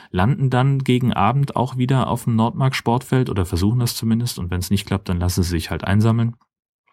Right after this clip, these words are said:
Und dann stellen sie abends so mit Einbruch der Dunkelheit die Ballone auf, auf dem, auf diesem riesigen Sportplatz und, ähm, machen dann zu klassischer Musik im Regelfall,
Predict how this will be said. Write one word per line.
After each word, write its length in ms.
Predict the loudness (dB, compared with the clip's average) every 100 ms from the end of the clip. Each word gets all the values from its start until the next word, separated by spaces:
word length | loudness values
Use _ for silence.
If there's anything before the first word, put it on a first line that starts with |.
| _ _ -2
Und 200 | 0 2
dann 260 | 2 2 -2 -14 -18 -8
stellen 440 | -2 2 4 4
sie 180 | 4 2
abends 480 | 4 2 2 0 2
so 140 | 2
mit 240 | 2 2 0
Einbruch 340 | 0 0 -2
der 140 | -2 0
Dunkelheit 800 | 0 0 0 2 0 -2 -8 -2
die 280 | 2 2 0
Ballone 580 | 0 0 0 0 0
auf, 420 | 0 0 -2 -4 -18 _ -20 -20 -6
auf 180 | -2 0
dem, 260 | 0 2 0
auf 80 |
diesem 280 | 0 0 0
riesigen 400 | 0 0 0 -2
Sportplatz 720 | -2 0 -2 0 0 0 -2
und, 480 | 0 2 0 -2 -4
ähm, 380 | 2 4 4 2
machen 300 | 2 2 4
dann 220 | 4 2 2
zu 600 | -2 0 2 0 -2 -10 _ -4
klassischer 440 | 0 2 2 2
Musik 400 | 2 2 0 -2
im 140 | -4 -2
Regelfall, 720 | -2 -2 0 2 2 0